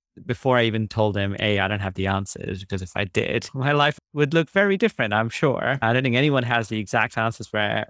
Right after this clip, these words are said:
for every firm, but it's to your point, as I told them, this was a large firm. I'm standing in front of a group of millionaires that have very healthy profit margins.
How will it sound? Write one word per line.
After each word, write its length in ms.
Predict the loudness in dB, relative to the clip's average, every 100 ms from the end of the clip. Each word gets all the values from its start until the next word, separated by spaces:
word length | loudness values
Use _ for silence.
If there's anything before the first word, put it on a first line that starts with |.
| -10
for 140 | -8 -4
every 220 | -2 -4
firm, 520 | -4 0 0 0 -4 -10 _ _ _
but 360 | 0 2 -2 _ _ _ _ _ _
it's 300 | 0 0 0 0
to 80 |
your 120 | 0 0
point, 720 | 0 2 2 2 0 -4 -4
as 200 | -2 0
I 80 | 0
told 300 | 0 -2 0
them, 220 | 0 0
this 180 | -2 -4
was 100 | -2
a 100 | 0
large 360 | 2 0 0
firm. 480 | -4 -4 -4 -6 -10 -14 _ -12
I'm 100 | -10
standing 520 | -4 -4 -2 -6 -8 -10
in 80 |
front 240 | -6 -6 -2
of 80 | -4
a 80 |
group 220 | -2 -2 0
of 80 |
millionaires 880 | 0 2 2 0 -2 -4 -4 -6 -10 -18 _ _ _ -6
that 240 | -4 -4
have 460 | -2 0 0 -2 -8
very 520 | -12 -2 0 2 0
healthy 460 | -2 0 -2 -2 -8
profit 360 | -4 -4 -4 -8
margins. 640 | -8 -8 -10 -10 -10 -10